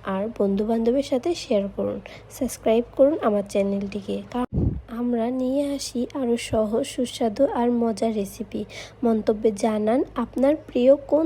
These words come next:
ধরনের পাস্তা, এবং পরবর্তী ভিডিওতে আমরা সেই অনুযায়ী বিশেষ টিপস দেখাবো। ধন্যবাদ বন্ধুরা, দেখা হবে আবার এক নতুন রান্নার স্বাদ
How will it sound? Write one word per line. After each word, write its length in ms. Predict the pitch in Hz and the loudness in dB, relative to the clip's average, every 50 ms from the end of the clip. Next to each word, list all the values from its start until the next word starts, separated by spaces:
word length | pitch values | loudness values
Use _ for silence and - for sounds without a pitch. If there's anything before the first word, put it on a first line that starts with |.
| 320 320 294 247 | 4 2 4 4
ধরনের 380 | 233 226 233 226 226 233 254 247 - | 4 4 4 2 2 0 0 -2 -2
পাস্তা, 400 | 233 220 196 - - - - 208 202 202 - - - 220 214 214 | -4 -4 -6 -8 -10 -4 -4 -4 -4 -4 -8 -12 -8 -4 -2 -2
এবং 220 | 202 214 226 240 269 330 - - - - - - - - - | 0 0 0 0 0 0 -2 -6 -18 -20 -20 -20 -20 -8 0
পরবর্তী 500 | - 226 214 208 202 220 220 - - 294 254 226 - | 4 4 4 4 2 -2 -4 -4 -2 -2 -2 -2 0
ভিডিওতে 460 | 233 214 190 226 240 262 277 - 311 311 359 269 | -2 -2 2 4 4 4 4 4 0 0 0 0
আমরা 200 | 220 214 214 226 - - | 0 0 -2 -2 -4 -4
সেই 200 | - 247 247 262 294 349 269 | -2 -2 0 0 0 0 0
অনুযায়ী 520 | 254 254 262 269 240 262 269 247 226 214 254 320 349 349 - - 202 220 | 2 4 4 2 4 4 2 4 4 2 0 0 -2 -6 -10 -6 -6 -6
বিশেষ 280 | 226 - - 285 285 - - - | -4 -2 -2 -4 -4 -4 -6 -6
টিপস 240 | 240 220 196 - - - 202 | -6 -6 -6 -8 -8 -6 -6
দেখাবো। 380 | 202 196 - 214 196 196 202 202 190 - - - - - - - - - 240 214 | -6 -6 -6 -8 -6 -4 -4 -6 -6 -8 -16 -20 -20 -20 -20 -18 -12 -6 -4 -2
ধন্যবাদ 420 | 214 202 202 202 208 208 220 214 208 220 240 | -2 0 0 0 0 0 -2 -2 -2 -2 -2
বন্ধুরা, 420 | 226 220 220 220 233 233 240 269 339 381 330 - | -2 0 0 0 0 2 2 2 0 -2 -2 0
দেখা 280 | 233 214 208 - 240 226 233 233 | 0 -2 0 -2 -4 -4 0 0
হবে 220 | 233 214 226 277 - - - 208 | 0 2 2 0 -2 -2 -4 -4
আবার 240 | 208 202 226 247 269 320 311 - - - - 466 - 220 | -2 0 2 2 2 2 0 -4 -10 -18 -12 -6 -4 -4
এক 60 | 208 - - 220 208 | -4 -2 -2 -2 -2
নতুন 240 | 208 208 - 285 294 302 294 277 | -2 -2 -2 0 0 0 0 0
রান্নার 400 | 233 208 202 208 226 262 349 - - - - - - - - - | 0 -2 -2 0 0 0 -2 -4 -8 -20 -20 -20 -20 -20 -16 -10
স্বাদ 240 | - - 220 202 | -4 -2 -2 -2